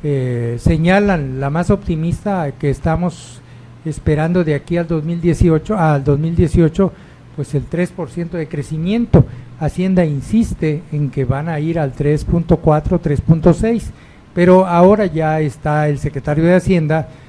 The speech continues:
anunciando que se va a revisar porque todo mundo afirma que estamos en recesión. No sé si ustedes han vivido esa experiencia,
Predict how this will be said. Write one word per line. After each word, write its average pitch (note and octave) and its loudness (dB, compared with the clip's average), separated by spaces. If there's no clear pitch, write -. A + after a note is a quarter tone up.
anunciando E3+ 2
que C#3 -10
se C3 -6
va C3+ -2
a D3 0
revisar F3+ 2
porque D3 2
todo F#3 6
mundo G#3 4
afirma F3+ 2
que C#3+ -8
estamos D#3 0
en C#3+ 4
recesión. C3+ -2
No A#3 2
sé G3+ 4
si F3 2
ustedes D#3+ 2
han E3+ -2
vivido D#3+ 4
esa E3 2
experiencia, F3 2